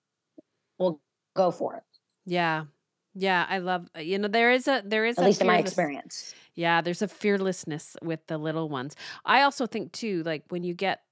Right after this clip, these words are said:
Speaker 2: little ones and you get them started and you give them that safe space and that creative space,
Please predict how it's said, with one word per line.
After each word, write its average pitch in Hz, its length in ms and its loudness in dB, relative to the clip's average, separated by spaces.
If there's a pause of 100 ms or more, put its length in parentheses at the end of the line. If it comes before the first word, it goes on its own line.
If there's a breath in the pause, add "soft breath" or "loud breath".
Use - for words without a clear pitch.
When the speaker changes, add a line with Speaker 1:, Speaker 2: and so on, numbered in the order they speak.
(140)
Speaker 2:
little 185 360 0
ones 165 340 -2
and 170 100 -4
you 160 100 -2
get 175 180 -4
them 165 100 -6
started 170 600 -4
and 170 120 -2
you 156 120 -4
give 147 260 -6
them 180 160 -2
that 170 200 -4
safe 175 260 -8
space 170 580 -4
and 151 100 -8
that - 180 -8
creative 160 460 -6
space, 190 360 -6